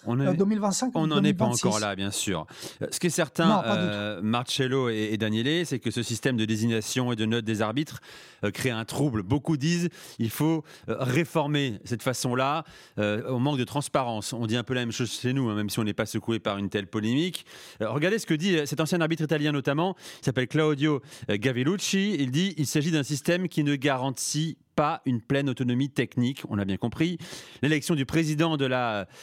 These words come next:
Speaker 1: euh, F I G C, l'arbitrage dépend du soutien des composantes fédérales, elles-mêmes constituées de clubs qui sont ensuite arbitrés. » Et il ajoute, « À mon époque, donc au début des années deux mille, euh, non, il y a, il y a quelques années seulement, pardon,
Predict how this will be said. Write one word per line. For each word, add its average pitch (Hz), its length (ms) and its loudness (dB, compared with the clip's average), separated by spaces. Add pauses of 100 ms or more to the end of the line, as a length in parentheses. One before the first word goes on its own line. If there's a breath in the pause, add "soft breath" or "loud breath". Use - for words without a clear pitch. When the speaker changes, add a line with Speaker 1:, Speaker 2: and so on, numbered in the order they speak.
(160 loud breath)
Speaker 1:
euh, 101 600 0
F - 140 -8
I 147 120 2
G 131 140 2
C, 156 540 2
l'arbitrage 120 560 -2
dépend 135 240 0
du 127 80 -2
soutien 135 440 0 (360 loud breath)
des 107 180 0
composantes 120 420 -2
fédérales, 131 600 0
elles-mêmes 139 320 2
constituées 123 360 0
de 123 120 0
clubs 156 320 0
qui - 80 -8
sont 131 120 -2
ensuite 139 360 -4
arbitrés. » 151 500 0 (100)
Et 123 140 2
il 175 80 4
ajoute, « 175 480 -2 (500 loud breath)
À 120 120 0
mon 202 160 4
époque, 220 640 0
donc 117 200 0
au 127 60 -2
début 127 200 0
des 123 60 2
années 120 180 2
deux 120 120 0
mille, 185 320 2 (500 loud breath)
euh, 107 220 2
non, 92 240 0
il 80 180 -2
y 87 100 0
a, 87 60 -2
il 90 60 -2
y 92 40 0
a 90 60 -2
quelques 110 300 -2
années 143 140 2
seulement, 143 260 0
pardon, 160 320 0